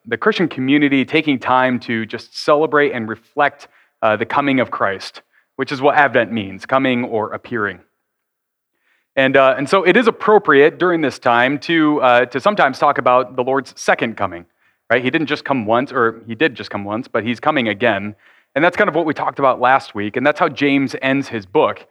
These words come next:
is, uh, is basically just ending on this note, on this idea that Christ is coming, the judge is at the door, the Lord is near, so then live like this.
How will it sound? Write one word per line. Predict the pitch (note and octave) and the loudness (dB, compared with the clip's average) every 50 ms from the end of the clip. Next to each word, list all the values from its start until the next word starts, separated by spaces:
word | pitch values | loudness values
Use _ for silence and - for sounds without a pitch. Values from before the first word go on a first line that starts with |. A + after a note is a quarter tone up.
| _ _ _ _ _ _ _ _ _ _ _ _ _ - | _ _ _ _ _ _ _ _ _ _ _ _ _ 0
is, | C#3 C#3 C#3 C3 A#2+ | 2 2 2 2 2
uh, | D3+ C#3+ C3+ C3+ C3 | 4 4 4 4 2
is | D3 C3 | 2 2
basically | G3 G3 G3 G3 G3+ F3 | 2 2 2 4 2 0
just | D#3 D#3 D3 - - _ | 2 0 -6 -8 -4 _
ending | E3 D#3+ E3+ E3+ E3+ E3 D3+ D3 | 0 0 2 4 2 2 2 2
on | - C#3 C#3 C#3 C3 | 2 2 2 4 2
this | B2+ A#2+ - - | 0 0 -2 -6
note, | - A#2+ A#2+ B2 C3+ C#3+ B2+ A2+ A2 - | -8 -6 -2 0 2 4 4 2 2 0
on | A#2 A#2 A#2 | -2 0 0
this | A#2 A2+ - | 0 -2 0
idea | - B2+ A#2+ A2 G#2+ G2+ - D3+ D#3 C#3+ C3 A#2 G#2+ | 0 -2 -2 -2 -4 -4 -2 2 4 4 4 4 4
that | A2+ A#2 A#2 | 2 0 -2
Christ | - - - E3 F3 F3+ F3 - | -2 0 0 2 2 0 -2 -2
is | E3 D3 B2 | -4 -4 -4
coming, | - - - B2 A2+ A2+ A2+ A#2 | -6 -4 -2 -2 0 0 -2 -2
the | A#2 A#2 | -2 -4
judge | A2+ A#2 - D3+ D3+ D#3 D3 C#3 | -6 0 2 2 4 4 2 -2
is | B2 - - | -8 -4 0
at | C#3 C3 C3 - - | 2 2 2 0 -2
the | - | -10
door, | A2 F#2+ - A#2+ A2+ A2+ A2 G#2+ | -12 -4 -4 -2 -2 -2 -2 -2
the | G2+ A2 | -4 -6
Lord | G#2+ A2+ B2 C3+ D3 C#3+ C#3 C3 | -4 -2 -2 0 2 0 0 0
is | C3 B2 G2 G2+ | -4 -6 -6 -6
near, | A2+ A2+ B2 C#3 C#3 B2 A2 G#2 G#2 | -4 0 2 2 4 4 2 0 -2
so | - - - C#3+ B2+ B2 | -6 -4 0 0 0 2
then | A#2 B2 A#2+ A#2 A2+ A2 A2 | 2 2 2 2 0 -2 -2
live | A#2 A2+ A2+ G#2+ G2+ - G2+ - _ _ _ | -2 -2 -2 -2 -4 -10 -20 -20 _ _ _
like | A2 G#2+ G#2 G2 - G2+ | -6 -6 -6 -6 -10 -10
this. | G#2 G2 F2 E2 - - - - | -10 -10 -10 -10 -12 -16 -16 -18